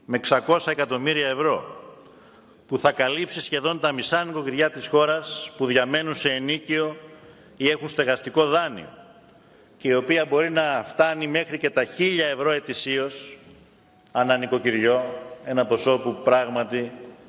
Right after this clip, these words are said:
υπάρχουν νοικοκυριά που το έχουν πολύ μεγάλη ανάγκη. Η εξαιρετικά σημαντική ενίσχυση της επιδοματικής πολιτικής,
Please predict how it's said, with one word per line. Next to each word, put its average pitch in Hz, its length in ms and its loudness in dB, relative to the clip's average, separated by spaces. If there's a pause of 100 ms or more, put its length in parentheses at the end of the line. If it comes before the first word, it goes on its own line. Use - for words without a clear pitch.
(340)
υπάρχουν 127 320 4
νοικοκυριά 117 480 2
που 113 120 -12
το 127 60 4
έχουν 123 280 -4
πολύ 120 340 4
μεγάλη 117 340 4
ανάγκη. 110 320 0 (1700)
Η 135 140 0
εξαιρετικά 151 540 0
σημαντική 170 540 -2
ενίσχυση 175 400 -2
της 160 120 -4
επιδοματικής 147 580 0
πολιτικής, 151 840 -2